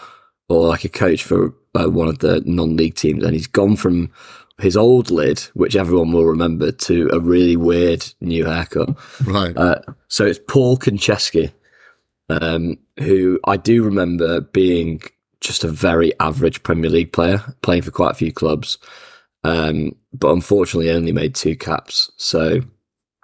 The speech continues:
Speaker 1: he was my, he was the one that really jumped out off the page to me.
Speaker 2: Okay. Well, I mean, I, I completely agree. He, he epitomizes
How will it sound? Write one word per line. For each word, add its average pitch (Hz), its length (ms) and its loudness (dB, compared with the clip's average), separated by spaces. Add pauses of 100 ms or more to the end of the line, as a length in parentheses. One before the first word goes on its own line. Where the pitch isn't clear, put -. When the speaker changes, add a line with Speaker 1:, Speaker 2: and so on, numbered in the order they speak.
(300)
Speaker 1:
he 92 180 4
was 90 200 2
my, 90 120 0
he 95 120 4
was 95 100 2
the 98 80 4
one 90 140 4
that 71 120 0
really 85 340 2
jumped - 440 -2
out - 240 0
off - 160 -6
the - 80 -4
page - 320 -4
to - 80 -6
me. 131 160 -2 (800)
Speaker 2:
Okay. 120 360 -2 (340)
Well, 123 160 2
I 123 140 2
mean, 127 180 2
I, 107 120 2 (140)
I 95 60 -2
completely 92 420 -2
agree. 87 300 0
He, 90 300 0
he 113 180 2
epitomizes 98 1000 0